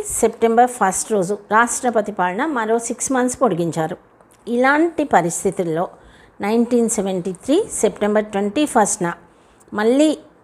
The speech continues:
సెంట్రల్ గవర్నమెంట్ ఆరు సూత్రాల పథకాన్ని ప్రకటించింది. ఫస్ట్ ఏమో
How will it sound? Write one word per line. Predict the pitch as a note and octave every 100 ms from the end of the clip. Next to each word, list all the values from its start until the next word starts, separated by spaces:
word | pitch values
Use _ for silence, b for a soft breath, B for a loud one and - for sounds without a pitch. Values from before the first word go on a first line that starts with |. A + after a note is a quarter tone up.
| _ _
సెంట్రల్ | - A3 F#3+ A3 G3+
గవర్నమెంట్ | F3 F3+ A#3 D#4 - A3
ఆరు | A#3 C#4+ D#4+
సూత్రాల | C#4+ B3 A3 G3+ G3+
పథకాన్ని | G3 F3 G3+ G#3+ A3 B3+
ప్రకటించింది. | C#4 A#3 G3 E3+ E3 D#3+ D3+ -
ఫస్ట్ | G3+ G3+ - C#4
ఏమో | C4 C4